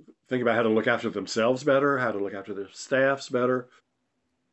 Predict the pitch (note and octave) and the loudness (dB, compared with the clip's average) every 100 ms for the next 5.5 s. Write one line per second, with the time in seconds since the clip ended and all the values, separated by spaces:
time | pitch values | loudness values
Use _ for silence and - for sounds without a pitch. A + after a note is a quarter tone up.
0 | _ _ - - - E3+ D3 C#3+ C3+ D#3 | _ _ -20 -16 -2 0 4 4 4 4
1 | C3+ B2 B2 B2+ C#3+ C#3 C#3 C3+ A#2+ B2+ | 6 6 4 4 2 4 2 4 4 4
2 | C3 C#3 C3+ C#3 C3+ D#3+ B2+ A#2 D3 D3 | 4 4 4 4 2 2 2 4 4 4
3 | D3 D#3+ D#3+ D#3 D#3+ C#3+ D3 F3 F3 C3+ | 0 0 4 4 4 2 4 2 2 2
4 | C3 A#2 A#2 A2 - G3 C#3+ C3 C3 A#2+ | 2 4 2 0 2 4 4 2 2 2
5 | A#2 A#2+ A2 A2 | 2 0 -2 -2